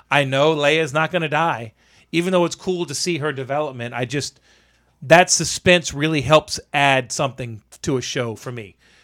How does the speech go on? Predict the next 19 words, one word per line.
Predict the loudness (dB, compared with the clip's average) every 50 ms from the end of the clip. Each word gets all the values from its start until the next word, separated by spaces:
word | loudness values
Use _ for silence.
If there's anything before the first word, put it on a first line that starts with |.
| _ _
We | -4 -2 0 0 0
knew | 0 0 0 0
that | 0 0 -2
at | -2 -2
the | -2 -4
end | -2 -2
of | -2 2
Rogue | 4 4 4 4
One, | 2 2 2 2
everybody | 0 0 0 -2 -2
was | -2 -2
gonna | -4 -2
die. | 2 4 4 4 2 -2 -4 _
We | -2 -2
knew | 0 -2 -4 -2 -2 -4
it. | -4 -6 _ _ _ _ _ _
Mini | -6 -4 -4 -4
Banthans | -2 -2 -2 -2 -4 -6 -10 -10 -8 -6
died | -6 -6 -6 -8 -10 -14 _